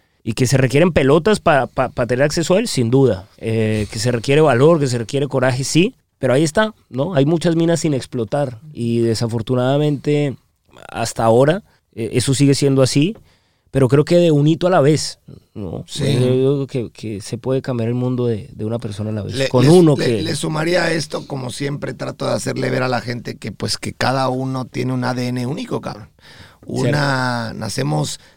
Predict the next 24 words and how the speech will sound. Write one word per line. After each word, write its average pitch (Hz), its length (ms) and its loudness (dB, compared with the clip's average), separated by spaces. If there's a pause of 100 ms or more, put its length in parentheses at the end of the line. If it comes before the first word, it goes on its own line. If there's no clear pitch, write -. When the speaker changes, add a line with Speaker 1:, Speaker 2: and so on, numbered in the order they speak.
(160)
Speaker 2:
absolutamente, 147 1000 -2
eh, - 240 -6
únicos, 147 520 -4
diferentes 123 560 -4
a 117 80 -8
todos 131 200 -6
los 123 160 -6
demás. 120 360 -8
El 196 100 -10
problema 120 360 -6
es 127 100 -10
que, 127 140 -6
eh, 104 60 -8 (920)
eh, - 100 -12
también 123 380 -4
está 139 200 -4
combinado 139 560 -4
lo 127 100 -4
segundo 127 340 -8
que 127 140 -6
dijiste, 120 460 -6
que - 160 -10
para 107 340 -6
poder, 120 600 -6